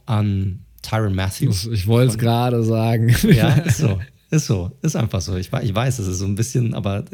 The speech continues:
Speaker 1: muss man sagen, auch so, so Jimmy Ward auch von den forty-niners kommt mir da auch in den Sinn, aber Matthew passt halt sehr, sehr gut. Der ja auch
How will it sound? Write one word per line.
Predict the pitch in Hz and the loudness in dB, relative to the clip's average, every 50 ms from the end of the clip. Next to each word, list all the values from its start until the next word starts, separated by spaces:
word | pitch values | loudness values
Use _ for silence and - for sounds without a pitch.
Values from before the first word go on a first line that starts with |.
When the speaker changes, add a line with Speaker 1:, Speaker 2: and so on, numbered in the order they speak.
| - - | -18 -16
Speaker 1:
muss | 151 139 120 110 123 131 - | -12 -10 -6 -4 -4 -2 -2
man | 120 110 | -2 -2
sagen, | 98 98 107 127 143 131 - - - - - - _ | -2 0 0 -2 -2 -4 -6 -12 -20 -20 -20 -18 _
auch | - 120 | -4 -4
so, | - - 123 113 123 - 190 180 | -2 -2 -2 -4 -4 -8 -10 -12
so | - 147 123 | -8 -8 -6
Jimmy | 113 104 101 120 120 127 117 | -6 -2 0 0 2 2 2
Ward | 101 90 92 92 98 120 131 147 | 2 2 0 0 0 -2 -2 -4
auch | 151 131 | -6 -6
von | - - 120 113 | -4 -2 -2 0
den | 113 101 | 0 -2
forty-niners | - - 107 92 95 90 92 101 120 156 160 - - - _ _ _ | -2 -4 -2 -2 -2 -2 0 0 0 -2 -2 -4 -8 -16 _ _ _
kommt | - - - | -8 -6 -4
mir | 127 117 | -2 0
da | - - | 0 0
auch | 78 - 131 | 0 0 0
in | 135 | 0
den | 120 117 113 | 2 2 0
Sinn, | 107 113 131 139 165 | 2 2 0 0 0
aber | 156 110 95 95 | -2 -2 -2 0
Matthew | 95 95 101 113 - - 127 107 | 0 0 0 0 0 -2 -4 -4
passt | - - 113 - - - | -4 -4 -6 -6 -4 -4
halt | 107 90 87 | -4 -4 -2
sehr, | 90 90 87 | -2 -2 -2
sehr | 85 85 82 | -2 -2 -2
gut. | 85 107 143 - - _ _ _ _ _ _ _ _ _ _ _ _ - _ _ _ - - _ - | 0 -2 -2 -2 -6 _ _ _ _ _ _ _ _ _ _ _ _ -20 _ _ _ -20 -20 _ -8
Der | 160 117 104 101 | -4 -2 0 0
ja | 98 85 - - | -2 -2 -4 -6
auch | - 110 - | -8 -8 -8